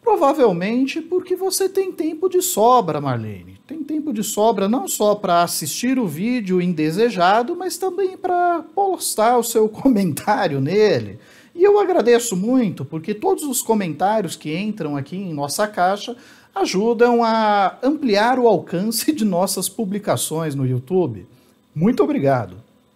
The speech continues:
O Kid Gonzalez, por sua vez, apresenta uma tese alternativa sobre a recomendação do E T Bilu.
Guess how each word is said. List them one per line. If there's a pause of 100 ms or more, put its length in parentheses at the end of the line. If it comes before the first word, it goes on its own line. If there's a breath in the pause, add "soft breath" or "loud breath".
(720 loud breath)
O
Kid
Gonzalez,
por
sua
vez,
apresenta
uma
tese
alternativa
sobre
a
recomendação
do
E
T
Bilu.